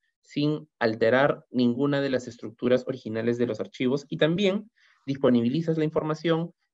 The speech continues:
eh, manteniendo una consistencia y una continuidad, ¿ok? De la información que tú estás manejando. Entonces,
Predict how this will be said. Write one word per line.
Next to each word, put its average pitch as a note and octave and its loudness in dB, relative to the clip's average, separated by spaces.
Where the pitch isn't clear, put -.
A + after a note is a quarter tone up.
eh, B2+ 2
manteniendo C3 -2
una D3 0
consistencia C#3+ -2
y C3 -6
una C#3+ 0
continuidad, A#2 -2
¿ok? - -8
De B2 0
la A#2 4
información A#2 -4
que C3 -4
tú B2 -8
estás A#2+ -6
manejando. A2 -2
Entonces, B2+ -2